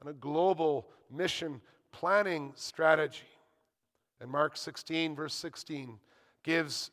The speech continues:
the general rule that as the church goes out in obedience to Christ's gracious command, whoever believes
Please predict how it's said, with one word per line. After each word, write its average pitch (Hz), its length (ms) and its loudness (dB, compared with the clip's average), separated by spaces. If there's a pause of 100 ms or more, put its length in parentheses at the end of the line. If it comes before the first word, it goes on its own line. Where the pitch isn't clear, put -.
the 135 80 -12
general 160 420 2
rule 143 400 -4 (460)
that 135 120 -4
as 170 460 6 (280)
the 147 80 -6
church - 560 2 (140)
goes 170 420 4
out 165 500 6 (400)
in 151 140 -4
obedience 185 800 2
to 175 140 -8
Christ's 175 460 4
gracious 175 640 -2
command, 156 560 0 (360)
whoever 175 420 8
believes 170 840 0